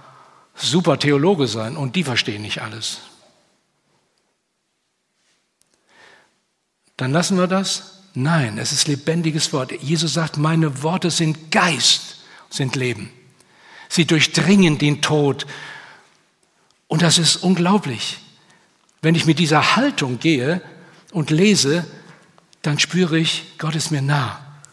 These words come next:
Ich empfange, empfange Trost. Ich lese Verheißungen,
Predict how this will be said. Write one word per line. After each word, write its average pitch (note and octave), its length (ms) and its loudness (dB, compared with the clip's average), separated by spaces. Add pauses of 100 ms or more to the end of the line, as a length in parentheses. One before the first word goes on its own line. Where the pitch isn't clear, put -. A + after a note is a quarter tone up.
(760)
Ich D3+ 140 0
empfange, D3+ 440 0 (400)
empfange D3 400 -2
Trost. C3+ 600 -4
Ich D#3+ 140 -2
lese D#3 280 2
Verheißungen, B2 760 0